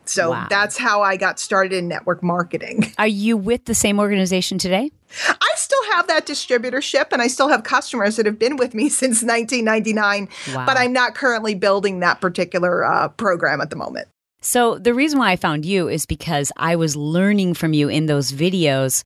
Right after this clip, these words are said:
Speaker 2: how to basically spread my words,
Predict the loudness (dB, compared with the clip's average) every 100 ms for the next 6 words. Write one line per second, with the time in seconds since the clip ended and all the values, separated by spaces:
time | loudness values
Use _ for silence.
0 | _ -6 0 0 0 -4 -2 0 0 0
1 | -4 0 0 2 0 -4 _ _ _ _
2 | -6 -4 0 0 2 2 2 2 2 0
3 | 0 0